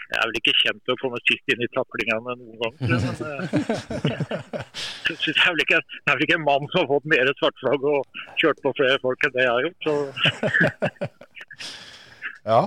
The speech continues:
Speaker 1: Nei, altså, det, vi får stå i ramma litt, så får vi se. Vi skal lage litt show, da. Det må bli en show. Vi,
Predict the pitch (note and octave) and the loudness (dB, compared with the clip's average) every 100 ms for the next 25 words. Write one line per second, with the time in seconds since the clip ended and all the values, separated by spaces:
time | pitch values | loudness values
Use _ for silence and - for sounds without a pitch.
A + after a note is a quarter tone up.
0 | - - _ _ _ _ _ _ _ _ | 0 -16 _ _ _ _ _ _ _ _
1 | _ _ A2+ C3 C3 C#3 A#2+ B2 A#2+ A#2+ | _ _ 0 2 -2 -2 2 4 4 2
2 | A2+ _ C#3 B2+ G3+ - C#3+ D#3 B2 G2 | -4 _ -8 -4 -4 2 2 4 0 -2
3 | C#3+ - - - C#3+ F3 F3+ A#2 - _ | -4 -4 -8 -8 -2 -2 0 -2 -4 _
4 | _ _ _ - _ _ _ _ _ C#3 | _ _ _ -20 _ _ _ _ _ 2
5 | D3 E3+ D3+ F3+ E3+ - A#2+ B2+ A2+ _ | 4 6 6 6 4 4 2 -4 -8 _
6 | - C3 C3+ C3+ C3 - A#2 A#2+ A2+ - | -4 0 2 4 4 4 2 -2 -6 -6